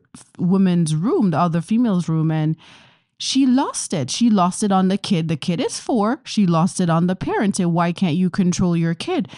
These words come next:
The mother tried to tell her that the kid is autistic, and I do apologize.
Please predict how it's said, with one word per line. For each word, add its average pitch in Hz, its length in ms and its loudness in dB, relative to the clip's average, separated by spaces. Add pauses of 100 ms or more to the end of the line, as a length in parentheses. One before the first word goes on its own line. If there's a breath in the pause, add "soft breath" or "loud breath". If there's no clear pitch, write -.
(360 loud breath)
The 175 40 0
mother 269 420 2
tried 254 280 0
to 214 80 0
tell 262 340 -2
her 208 180 2
that 170 360 -2 (560)
the 165 80 -2
kid 262 260 -2
is 302 140 0
autistic, 175 800 -2
and 160 140 0
I 151 80 0
do 196 240 0
apologize. 160 800 0